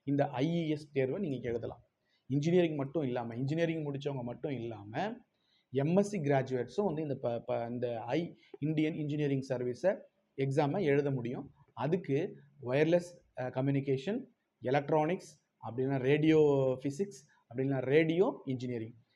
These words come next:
இந்த நான்கு, அ, பாடங்கள்ல ஏதாவது ஒரு பாடத்தை முதன்மை பாடமா படிச்சு, அ, பாஸ் பண்ணிக்கிற எம் எஸ் சி கேண்டிடேட்ஸும் இந்த எக்ஸாமை எழுதலாம். ஜே இ நுழைவுத் தேர்வு எப்படி, அ,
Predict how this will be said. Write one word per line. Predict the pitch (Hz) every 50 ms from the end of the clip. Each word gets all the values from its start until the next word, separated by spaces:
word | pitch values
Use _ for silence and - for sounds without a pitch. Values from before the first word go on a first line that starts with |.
| _ _ -
இந்த | - 151 175 196 202 208
நான்கு, | 170 147 143 165 180 185 180 170 170 175 - - - - - -
அ, | 123 113 -
பாடங்கள்ல | 131 131 135 135 135 131 123 120 123 147 190 180
ஏதாவது | 135 123 131 139 147 175 190 175 143
ஒரு | 131 131 127
பாடத்தை | - 117 120 131 135 131 - 190 -
முதன்மை | - 131 135 160 165 190 196 190 -
பாடமா | - 147 139 135 131 123 123 - - _ _ _ _ -
படிச்சு, | 139 139 135 - - 214 254 240 - - _ _ _ - -
அ, | 139 135 131 131 127 -
பாஸ் | 135 139 139 143 -
பண்ணிக்கிற | 131 123 123 117 117 131 165 233 214
எம் | 143 139 147 175
எஸ் | 190 190 190
சி | 175
கேண்டிடேட்ஸும் | - 160 135 139 135 127 123 - - 220 262 -
இந்த | 151 131 120
எக்ஸாமை | 117 110 120 127 120 135
எழுதலாம். | 127 113 - - - - - _ _ _ _ _ _ _ _ _ _ _ _ _ _ _ _ _ _ _ - _ _ _ _ _ _ _ _ _ _ _ _ _ _ _ - - - - - _ _ _ _ _ _ _ - 117 113 - _ _ _ _ _ _ _ _ _ _ _ _ _ _ _ - _ _ _ _ _ _ _ _ _ -
ஜே | - 135 127 151 170 202 233 233 214 220 208 196
இ |
நுழைவுத் | 165 165 165 175 180 170
தேர்வு | 175 160 147 143 139 160 170 147
எப்படி, | 139 135 139 - 180 165 156 160 - - - - - _ _ - 135
அ, | 127 123 120